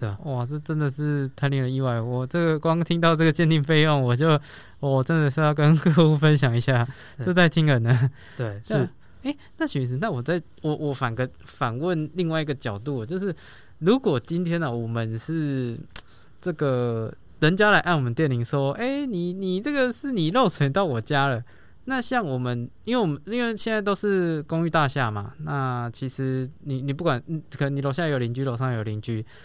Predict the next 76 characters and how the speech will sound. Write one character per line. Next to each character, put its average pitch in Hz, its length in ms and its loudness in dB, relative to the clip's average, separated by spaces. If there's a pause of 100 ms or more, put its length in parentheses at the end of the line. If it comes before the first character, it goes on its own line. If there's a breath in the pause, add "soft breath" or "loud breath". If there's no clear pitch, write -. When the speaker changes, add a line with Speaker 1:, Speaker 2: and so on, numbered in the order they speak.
(140 loud breath)
Speaker 2:
那 208 120 2
如 196 100 2
果 180 100 4
人 135 180 0
家 160 180 2
来 135 140 2
问 156 200 0
我 127 100 0
们 110 380 -4
说 151 380 0
，“诶， 202 120 2 (160)
我 143 240 0
家 185 220 2
漏 196 140 2
水 135 160 -2
就 180 100 -4
是 170 80 0
你 147 80 2
造 151 180 2
成 113 220 -4
的。” 104 160 -4 (460 soft breath)
那 196 80 -8
像 190 280 -2
遇 185 100 -2
到 170 120 -2
这 165 140 -4
种 123 120 -4
状 139 200 -2
况， 135 160 -4
他 143 80 -2
直 139 160 -6
接 139 380 0 (140)
也 123 100 -6
不 131 100 -8
管 131 160 -2
三 131 140 -2
七 135 100 -4
二 131 80 -2
十 123 200 -8
一， 123 340 -4 (100)
就， 135 280 -2
就 143 160 -2
要 143 160 0
来 120 180 -4
的 131 140 0
话， 143 280 0 (380 loud breath)
那 180 180 0 (140)
徐 151 160 -6
医 - 20 -2
师 160 140 -4
有 160 60 0
没 135 80 0
有 143 40 2
什 135 140 -6
么， 117 100 -4
什 113 140 -8
么 120 80 -2
建 143 260 -2
议 143 300 -2
去 - 100 -4
回 127 220 -2
复 147 180 -6
他， 127 220 -4
会 139 220 -2
是 131 400 -2 (320 soft breath)
对 190 160 2
我 131 100 -4
们 110 180 -4
本 110 160 -6
身 127 160 -2
会 151 80 -8
比 135 80 -8
较 127 140 -4
有 113 180 -6
利 117 200 -6
呢？ 135 160 -12